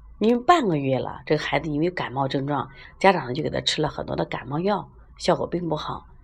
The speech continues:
那么来到调理中心，我们经过我们的分析判断是鼻炎。那我们跟家长继续沟通，我说：“你这个孩子打喷嚏不？”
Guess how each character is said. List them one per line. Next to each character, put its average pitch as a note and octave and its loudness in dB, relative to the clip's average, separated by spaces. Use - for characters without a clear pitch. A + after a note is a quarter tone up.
那 F3 4
么 F3 6
来 C#3+ 2
到 F3 2
调 - -2
理 E3 2
中 D#3+ -4
心， D#3 -2
我 - -2
们 C3 -2
经 F#3+ 2
过 F3+ 2
我 - -4
们 B2+ -8
的 C3 -4
分 D3+ 0
析 D#3+ -6
判 D3+ -6
断 C#3 -4
是 - -8
鼻 B1 -8
炎。 C2 -4
那 G#3+ 8
我 F#3+ 6
们 - -6
跟 F#3+ -2
家 G3+ 4
长 D3 -2
继 A3+ -2
续 - -4
沟 B2+ -2
通， C3 -6
我 A#2+ -2
说 D3+ 0
：“你 F#3 -6
这 F3+ -4
个 F3 -6
孩 - 0
子 - -8
打 - -2
喷 G#3+ 0
嚏 C#3+ -8
不？” - -12